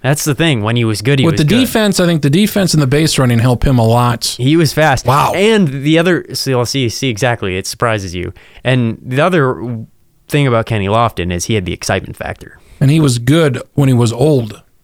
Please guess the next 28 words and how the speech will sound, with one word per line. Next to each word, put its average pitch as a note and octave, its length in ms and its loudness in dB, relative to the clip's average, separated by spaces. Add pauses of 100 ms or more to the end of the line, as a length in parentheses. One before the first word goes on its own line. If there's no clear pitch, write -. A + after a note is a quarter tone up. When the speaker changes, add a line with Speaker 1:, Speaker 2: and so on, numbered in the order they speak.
(960)
Speaker 1:
It F3 180 0
kinda G3 200 2
Speaker 2:
He G3 40 4
Speaker 1:
makes, F#3 100 4
Speaker 2:
was, B2 280 0
Speaker 1:
it D#3+ 100 2
Speaker 2:
he E3+ 60 4
was D#3 120 4
Speaker 1:
kinda E3 140 4
makes D3+ 100 2
Speaker 2:
all D3+ 80 2
Speaker 1:
you F3 100 2
Speaker 2:
right. C#3 80 2
Speaker 1:
wonder, C#3+ 340 2
like, G#2+ 400 0 (160)
Speaker 2:
He D3 80 4
was C3+ 220 4
average D3+ 380 2
when C3+ 120 4
he C3 60 4
was B2 160 2
old, B2 260 4
which A#2+ 220 0
is G#2+ 300 0
probably A#2+ 360 0
above A#2+ 240 2
average. - 480 -6 (280)
Speaker 1:
um, A1 340 -8